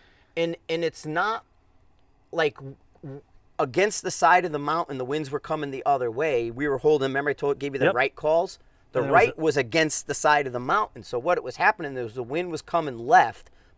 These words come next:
Speaker 1: bouncing off the mountain, but hitting the target harder
Speaker 2: Mm-hmm.
Speaker 1: and pushing the bullet to the left.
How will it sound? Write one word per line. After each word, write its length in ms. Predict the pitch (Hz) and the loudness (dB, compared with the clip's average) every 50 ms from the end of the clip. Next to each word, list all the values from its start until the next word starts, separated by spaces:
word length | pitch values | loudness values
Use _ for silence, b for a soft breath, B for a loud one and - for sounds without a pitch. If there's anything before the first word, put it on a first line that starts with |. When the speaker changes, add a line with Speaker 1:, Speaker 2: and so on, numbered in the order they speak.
| b - | b -2
Speaker 1:
bouncing 460 | - 165 196 214 190 - - 180 165 | 0 0 0 -2 -4 -4 -4 0 2
off 260 | 170 175 175 170 - | 4 4 4 2 -2
the 80 | - 147 | -6 -8
mountain, 500 | 135 131 139 165 196 202 - - 139 120 | -4 -2 -2 0 0 -2 -4 -8 -8 -6
but 160 | 110 123 117 | -6 -6 -6
hitting 340 | 113 - 180 185 180 165 156 | -6 -4 -4 -2 -2 -4 -6
the 80 | 147 139 | -8 -8
target 480 | - - 156 160 170 151 139 143 - _ | -6 -2 0 0 0 0 -2 -6 -8 _
harder 640 | - - - 165 185 202 226 208 160 117 107 110 - - | -10 -2 4 6 6 8 6 6 4 0 -6 -8 -10 -10
Speaker 2:
Mm-hmm. 240 | 135 117 113 151 | -8 -6 -4 -4
Speaker 1:
and 140 | 151 127 117 | -4 -4 -4
pushing 300 | - 190 175 - 170 156 | -2 -4 -2 -2 -4 -4
the 80 | 143 131 | -4 -2
bullet 340 | 117 147 165 160 156 143 - | 0 0 2 2 2 0 0
to 100 | - 123 | -4 -8
the 80 | 107 107 | -6 -6
left. 280 | 110 92 85 80 - | -6 -6 -8 -10 -14